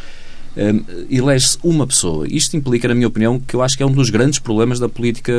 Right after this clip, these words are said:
hum, não é só em, em Portugal, acho que no, nos sistemas democráticos em geral, nomeadamente ocidentais, um excesso de, de facto, de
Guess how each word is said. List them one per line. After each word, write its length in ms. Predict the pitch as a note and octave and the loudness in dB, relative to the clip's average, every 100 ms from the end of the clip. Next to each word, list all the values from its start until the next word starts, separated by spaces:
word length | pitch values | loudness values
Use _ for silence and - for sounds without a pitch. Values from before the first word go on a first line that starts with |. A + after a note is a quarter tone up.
| A#2+ | 0
hum, 680 | A#2+ A2 G#2 G#2 G#2+ - C#2 - - - - | -2 -6 -4 0 0 0 -4 -6 -6 -6 -4
não 200 | G2+ A2+ | -2 0
é 40 | |
só 180 | G#2+ A2+ | 2 2
em, 80 | G#2+ - G2 F#2+ | 0 -2 -4 -2
em 100 | G#2 | -4
Portugal, 420 | - G#2+ C#3+ C#3+ | -2 0 2 2
acho 160 | F#2 - | 0 -2
que 80 | |
no, 200 | G2+ G2 | 0 0
nos 400 | F#2+ G#2 G2+ G2+ | 0 0 0 0
sistemas 260 | - G#2+ G#2 | 2 2 2
democráticos 420 | G#2+ A#2 A2 G#2 | 0 0 -2 0
em 60 | G#2+ | 0
geral, 260 | G#2+ G#2 | 2 2
nomeadamente 340 | G2+ G2+ G2+ G2 | 0 0 0 -2
ocidentais, 640 | F#2 G2+ F#2 F#2+ G2 - - - - - - | 0 0 2 2 0 -2 -8 -14 -12 -10 -6
um 100 | B2 | -2
excesso 560 | A#2 - B2+ B2 - A2+ | 2 2 2 2 0 -2
de, 160 | A#2 A2 | -4 -4
de 100 | - | -2
facto, 420 | A2+ G2 - | 0 0 -4
de 120 | G2 | -6